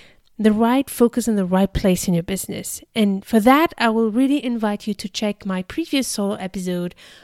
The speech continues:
on this topic, the episode three hundred five, where I share with you my tips of how to make the right time in your business, and also stay tuned in the next episode with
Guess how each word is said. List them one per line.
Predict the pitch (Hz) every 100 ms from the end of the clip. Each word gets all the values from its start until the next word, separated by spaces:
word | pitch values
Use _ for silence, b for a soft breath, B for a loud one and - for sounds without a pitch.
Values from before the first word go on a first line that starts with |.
| B
on | 247 240
this | 277 -
topic, | 202 180 180 180 185 - -
the | 214 -
episode | 220 226 196 196 196 190 B B
three | - 247
hundred | 208 190 180
five, | - 277 277 277 - B B B
where | - 240
I |
share | 254 - 277 302
with | 311 233
you | 208 208 202 196 B B
my | 208 214
tips | 208 208 -
of | 190
how | - 220 247
to | - 285
make | 233 196 214 220
the | -
right | 185 180 185
time | - - 180 170 175 b b
in | - 190
your | 170
business, | 208 277 359 427 - B B B
and | 240
also | 233 277 320
stay | - - 254 247
tuned | - 247 240 220 -
in | 226 185
the |
next | 180 185 196 294 - -
episode | 202 269 247 294 320 349 - B B
with | 208 202 -